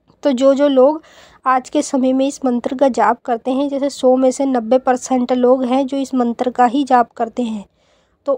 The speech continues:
उन लोगों के जीवन में क्या होता है जब वो इस मंत्र को जपते हैं, कौन सी शक्ति उनको प्राप्त होती है, क्या फ़ायदे होते हैं, सब कुछ मैं वीडियो में ही बताऊंगी। वीडियो को आप लास्ट तक द-, देखना, तभी आपकी समझ में आएगा।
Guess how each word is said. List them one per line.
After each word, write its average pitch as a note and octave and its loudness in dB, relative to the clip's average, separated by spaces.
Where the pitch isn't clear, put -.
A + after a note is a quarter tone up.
उन D#4+ 0
लोगों D4 4
के D#4+ -4
जीवन C4 0
में C#4+ 0
क्या C4+ 0
होता C4 2
है C4+ 2
जब C4 -2
वो C#4 2
इस - -4
मंत्र B3 -2
को C#4 0
जपते B3+ -4
हैं, B3+ -8
कौन C4 0
सी C#4+ -4
शक्ति C4+ -6
उनको B3 -4
प्राप्त A#3 -6
होती A#3 -6
है, B3+ -8
क्या C4 0
फ़ायदे A#3 -4
होते G#3+ -8
हैं, G#3+ -16
सब - -4
कुछ D#4+ -6
मैं D#4 -2
वीडियो C4+ 0
में C#4 0
ही C#4 2
बताऊंगी। B3 0
वीडियो B3+ 0
को B3+ 0
आप A#3 0
लास्ट A3+ -4
तक A#3 -10
द-, A#3 -2
देखना, B3+ -4
तभी C#4+ 2
आपकी C4+ 2
समझ B3+ -4
में A#3+ -6
आएगा। B3 -6